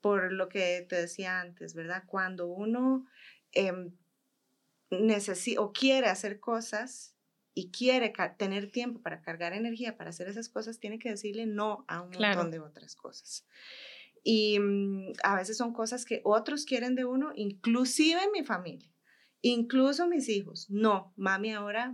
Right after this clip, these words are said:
Speaker 1: va a ir a hacer ejercicios. No, eh, no puedo, eh, trabajar en esta colaboración ahora porque tal cosa, tal
Speaker 2: Ujú.
Speaker 1: otra, tal". Es una de las cosas que más nos cuesta.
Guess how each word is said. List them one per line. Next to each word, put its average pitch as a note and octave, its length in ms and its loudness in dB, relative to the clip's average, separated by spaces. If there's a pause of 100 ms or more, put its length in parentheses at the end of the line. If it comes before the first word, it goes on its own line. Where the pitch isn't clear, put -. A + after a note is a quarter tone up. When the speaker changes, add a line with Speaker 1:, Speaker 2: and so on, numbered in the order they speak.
Speaker 1:
va F3 80 -4
a E3 60 -6
ir E3+ 60 -10
a F#3 40 -12
hacer F3+ 160 -6
ejercicios. E3+ 680 -12
No, G#3 400 2 (380)
eh, F3+ 400 0
no G3 300 0
puedo, A3+ 600 0
eh, F3 560 -4
trabajar F3 380 -2
en G#3+ 120 -4
esta A3 260 -6
colaboración G3 580 -6
ahora A3+ 300 -6
porque F#3+ 260 -10
tal E3 340 -6
cosa, - 280 -16 (100)
tal B3 160 6
Speaker 2:
Ujú. G#3+ 180 2
Speaker 1:
otra, G3 240 -4
tal". E3 220 -8 (1120)
Es B3+ 180 6
una D4+ 160 8
de C4+ 60 4
las G#3 140 0
cosas B3+ 520 -2 (220)
que A3 160 2
más G3 260 0
nos A3+ 180 -4
cuesta. F3+ 340 -4